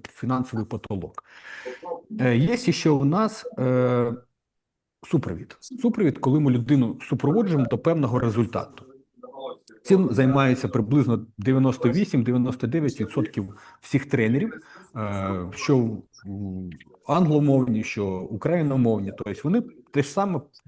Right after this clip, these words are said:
ведуть людей по харчуванню, по активностях і супроводжують вже до конкретного результату. Е, так, е, получається, які плюси? Плюси: ми вже фізично не працюємо,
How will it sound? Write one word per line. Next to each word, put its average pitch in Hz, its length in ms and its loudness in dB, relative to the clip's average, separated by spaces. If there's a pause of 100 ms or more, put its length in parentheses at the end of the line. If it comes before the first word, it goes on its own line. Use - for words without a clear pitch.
(180)
ведуть 135 400 4 (420)
людей 123 280 2
по 117 120 -6
харчуванню, 214 680 -2
по 135 100 0
активностях - 960 -2 (260)
і 208 60 4
супроводжують 147 640 4
вже 120 100 4
до 123 180 0
конкретного 123 560 0
результату. 113 640 -4 (880)
Е, 110 380 -2 (4000)
так, - 340 -4 (240)
е, 104 60 -8
получається, 180 640 2
які 143 260 2
плюси? 165 380 0
Плюси: - 380 2
ми 135 140 6
вже 123 200 2
фізично 131 560 0
не 123 100 2
працюємо, 139 840 -2